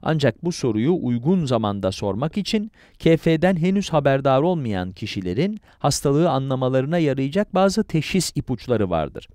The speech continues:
Örneğin, bebeklerle muhatap olan insanların büyüme geriliği konusunda dikkatli olmaları çok önemli. Büyüme geriliği derken, bebeğin kilo almaması ve gerektiği kadar büyümemesini kastediyoruz. Bu durumda ilk yapılması gereken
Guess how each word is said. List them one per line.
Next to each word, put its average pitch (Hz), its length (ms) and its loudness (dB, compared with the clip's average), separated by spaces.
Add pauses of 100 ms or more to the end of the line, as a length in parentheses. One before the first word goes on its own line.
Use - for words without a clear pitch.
(500)
Örneğin, 143 480 2 (220)
bebeklerle 156 520 4
muhatap 107 400 0
olan 95 220 -2
insanların 98 640 -2 (240)
büyüme 151 280 4
geriliği 101 420 0
konusunda 127 560 -4
dikkatli 139 400 -2
olmaları 117 460 0
çok - 220 2
önemli. 82 400 -4 (640)
Büyüme 117 240 2
geriliği 104 440 0
derken, 196 380 2 (280)
bebeğin 135 360 2
kilo 117 220 -2
almaması 117 640 0
ve 127 100 0
gerektiği 120 460 0
kadar 156 440 0
büyümemesini 104 680 -2
kastediyoruz. 90 800 -4 (520)
Bu 220 120 0
durumda 123 280 2
ilk 143 180 -2
yapılması 107 420 -2
gereken 95 460 -2